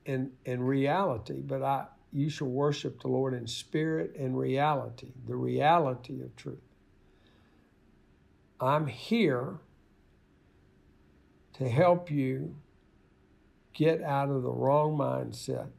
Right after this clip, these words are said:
and go forward and achieve and be all the Lord has planned for you. You know, the Lord says, "I know the plans I have for you."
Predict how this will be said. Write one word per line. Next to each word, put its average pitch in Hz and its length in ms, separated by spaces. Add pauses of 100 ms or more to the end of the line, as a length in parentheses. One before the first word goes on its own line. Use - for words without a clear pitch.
(1400)
and 117 280
go 139 260
forward 135 560 (1120)
and 131 160
achieve 147 720
and 120 240
be 127 260
all 127 340
the 123 80
Lord 123 460 (320)
has 123 220
planned 123 500
for - 80
you. 127 200 (320)
You 131 120
know, 135 180
the 123 160 (120)
Lord 127 320
says, 117 240 (140)
"I 160 320
know 127 460
the 117 120
plans 117 720
I 123 300
have 120 340
for 135 140
you." 123 320